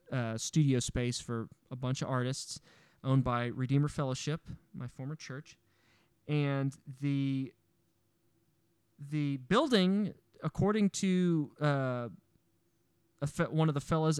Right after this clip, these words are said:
at K C Rag at the forum, uh, he had just been told, he had been told by, uh, someone in, someone in the know with the drugstore artists that the Katz is, is,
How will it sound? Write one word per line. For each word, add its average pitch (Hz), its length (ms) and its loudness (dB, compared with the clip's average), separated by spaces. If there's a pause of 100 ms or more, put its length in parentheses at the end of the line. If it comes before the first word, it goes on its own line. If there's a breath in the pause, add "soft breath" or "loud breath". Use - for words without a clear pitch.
at 143 240 0
K 175 180 4
C 170 220 6
Rag 139 440 0
at 143 140 -14
the - 60 -16
forum, 147 440 -8 (580 soft breath)
uh, 139 260 -4 (320)
he 180 180 -4
had 156 220 -2
just 175 440 -4
been 165 180 4
told, 170 320 0
he 196 100 6
had 190 120 4
been 160 140 6
told 151 240 0
by, 139 380 2
uh, 127 280 -2
someone 143 480 0
in, 135 200 -6 (300)
someone 139 720 -2 (220)
in 151 140 2
the 139 60 4
know 139 260 8
with 135 360 -2 (320)
the 139 80 -4
drugstore 131 760 2 (340)
artists 123 560 -4 (540 soft breath)
that 139 580 -2 (380)
the 147 80 -4
Katz 175 380 0
is, 143 240 0
is, 143 360 2